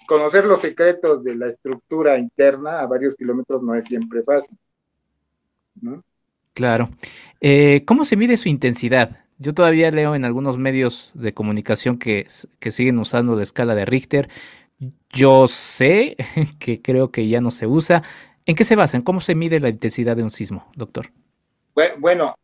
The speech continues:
Speaker 1: nada más re-, hay que recordar, este, recordemos primero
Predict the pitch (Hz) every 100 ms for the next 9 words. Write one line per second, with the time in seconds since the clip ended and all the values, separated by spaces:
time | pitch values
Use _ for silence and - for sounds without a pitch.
0 | - 147 175 185 147 131 131 - 139 147
1 | 160 147 117 113 104 113 127 139 _ -
2 | 98 90 90 85 _ _ - - _ _
3 | _ _ _ _ _ _ _ _ _ -
4 | - _ _ _ _ - - 156 160 190
5 | 208 233 233 - 151 156 151 139